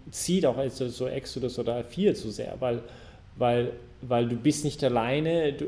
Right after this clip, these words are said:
es ko-, andere sind da, ähm, genau. Und das ist eben nicht nur der, nes-,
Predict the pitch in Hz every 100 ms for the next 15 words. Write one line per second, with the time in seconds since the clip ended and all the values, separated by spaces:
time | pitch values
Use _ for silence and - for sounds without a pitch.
0 | - - - 139 - - 135 - - -
1 | - 175 147 151 156 151 143 135 127 117
2 | 135 143 151 - - 127 117 117 113 120
3 | - 123 110 139 135 147 139 143 160 165
4 | 165 147 139 147 139